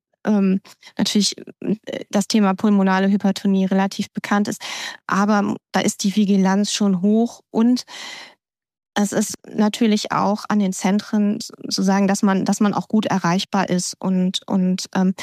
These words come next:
ich glaube, da hat sich schon ganz schön was getan. Ich hab vielleicht, ähm, einen kleinen Taschentrick, den ich, ähm, ganz gut finde, wenn man wirklich anfängt, nach dem Lungenhochdruck zu suchen. Und zwar gab's dazu auch, ähm,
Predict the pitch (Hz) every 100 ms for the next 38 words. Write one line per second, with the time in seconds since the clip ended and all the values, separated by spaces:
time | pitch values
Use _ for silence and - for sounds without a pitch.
0 | - - - 196 - 202 202 190 196 -
1 | 185 - 190 180 180 190 185 185 190 -
2 | 190 220 - - 214 226 247 - - -
3 | 214 214 214 - - - - 226 208 220
4 | 220 214 - 277 240 - 196 - - 196
5 | - 208 - - 208 208 208 208 208 _
6 | - 202 202 - - - - 185 233 285
7 | - - 285 294 311 381 427 _ - 214
8 | 220 214 214 214 214 226 - - 190 226
9 | - - - 208 294 - 208 - 190 -
10 | 185 185 185 185 180 - 185 - 190 196
11 | 202 196 - 208 - - - - 220 233
12 | - 247 - 262 - 214 208 208 214 -
13 | 208 202